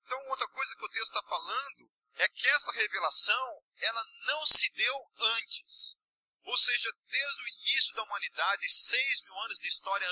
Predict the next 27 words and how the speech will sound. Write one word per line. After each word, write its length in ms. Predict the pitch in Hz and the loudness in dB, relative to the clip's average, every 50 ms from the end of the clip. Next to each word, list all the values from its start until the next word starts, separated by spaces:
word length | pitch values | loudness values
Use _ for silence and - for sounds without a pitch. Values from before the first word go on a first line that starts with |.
| 190 214 | -8 -8
antes 200 | 233 226 - - | -8 -8 -8 -8
de 120 | - - - | -10 -12 -16
Cristo, 460 | _ - 185 214 208 185 - - _ _ _ _ _ _ _ | _ -14 -12 -4 -2 -2 -2 -2 _ _ _ _ _ _ _
a 160 | - 160 202 | -8 -8 -8
humanidade 640 | 214 - 233 247 247 233 226 - 220 233 254 247 - - - - | -6 -6 -6 -6 -6 -6 -6 -4 -2 -2 -2 -2 -6 -12 -10 -8
não 200 | 247 277 302 294 - | -8 -8 -8 -10 -6
tinha 380 | - - - - - 277 262 | 0 2 4 4 4 2 -2
recebido 840 | 240 240 247 240 240 247 240 226 _ _ - 214 214 - - - 220 | -4 0 4 6 6 6 4 2 _ _ -4 -2 -2 -4 -4 -6 -6
essa 320 | 208 220 240 233 - 233 220 | -4 0 2 4 4 4 2
revelação, 680 | 226 226 220 220 226 220 208 - - - 127 110 _ _ _ _ _ _ _ _ _ _ _ _ _ _ _ _ _ _ _ _ _ _ _ _ _ _ _ _ | -2 -4 -6 -6 -6 -4 0 0 0 0 -2 -8 _ _ _ _ _ _ _ _ _ _ _ _ _ _ _ _ _ _ _ _ _ _ _ _ _ _ _ _
a 140 | - 104 - | -20 -20 -18
qual 180 | - 147 156 | -14 -12 -12
a 60 | 156 151 | -12 -12
gente 200 | 160 165 - - | -12 -12 -12 -12
vai 140 | 156 147 - | -12 -14 -16
falar. 300 | - 160 151 - - - _ _ _ _ _ _ _ _ _ _ _ _ _ _ _ _ _ _ - | -18 -20 -20 -20 -20 -20 _ _ _ _ _ _ _ _ _ _ _ _ _ _ _ _ _ _ -14
A 100 | 117 135 | -10 -6
humanidade 560 | - 233 247 233 226 - 220 226 247 240 226 | -4 -4 -4 -4 -4 -2 0 0 2 2 0
até 440 | 220 - _ - 247 269 262 - _ _ _ _ _ _ - | -2 0 _ 2 4 4 4 2 _ _ _ _ _ _ -2
ali 460 | 160 185 196 202 240 277 277 - - _ _ _ _ - | -2 -2 2 4 6 6 4 4 -2 _ _ _ _ -2
não 160 | - 269 302 320 302 - | 0 0 0 0 -2 2
tinha 420 | - - - - - - 285 262 - - | 6 8 8 8 8 4 0 -4 -4 2
essa 340 | - 247 262 254 - 254 220 | 4 4 6 6 6 4 4
revelação. 640 | - 226 226 226 240 226 208 175 - - 196 175 - - _ _ _ _ | 2 0 0 0 2 2 4 4 4 4 2 0 -4 -10 _ _ _ _
Toda 340 | - 247 285 302 311 311 294 | 0 2 4 4 4 4 0
a 40 | 277 | -2
humanidade, 840 | - 254 233 202 180 - 185 196 214 226 233 254 262 - - - | -4 -4 -6 -6 -4 -2 0 2 4 4 4 2 0 -2 -8 -12